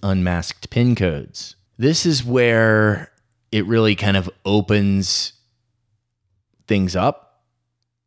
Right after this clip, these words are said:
And a pin code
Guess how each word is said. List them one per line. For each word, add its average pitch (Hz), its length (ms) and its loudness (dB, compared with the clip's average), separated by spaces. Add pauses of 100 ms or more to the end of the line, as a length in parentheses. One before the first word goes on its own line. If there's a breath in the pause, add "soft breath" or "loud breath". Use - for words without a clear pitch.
(500)
And 98 800 0 (220)
a 98 60 -4
pin 160 260 -2
code 120 480 -2